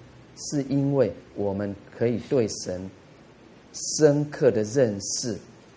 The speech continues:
而自然生发出来的，啊，不是装出来的，不是做作的，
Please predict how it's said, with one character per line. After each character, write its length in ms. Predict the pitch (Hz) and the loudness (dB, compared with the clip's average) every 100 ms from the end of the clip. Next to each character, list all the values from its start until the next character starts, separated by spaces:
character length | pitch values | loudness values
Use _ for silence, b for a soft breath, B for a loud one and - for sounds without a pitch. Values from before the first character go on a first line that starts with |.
| - | -2
而 280 | 113 107 117 - | 0 0 -2 -8
自 320 | - 196 113 87 | -4 -2 -2 -4
然 200 | 85 80 82 - - - - - - | -10 -12 -18 -20 -20 -20 -20 -18 -6
生 220 | 131 117 117 | -2 -2 -6
发 280 | - 107 107 | -8 -8 -10
出 240 | - 104 | -10 -10
来 180 | 90 73 - | -10 -14 -20
的， 680 | - - - - - - 101 | -20 -20 -20 -20 -20 -18 -16
啊， 60 | 92 | -12
不 80 | 120 | -10
是 120 | 147 | -10
装 400 | - 151 135 131 | -4 -2 -2 -6
出 160 | 135 | -6
来 160 | 110 92 | -6 -8
的， 40 | - - - - | -14 -20 -20 -10
不 80 | 123 | -8
是 140 | 156 | -8
做 320 | 139 160 120 | -6 -2 -2
作 280 | - 131 95 | -4 -6 -8
的， 120 | 87 | -10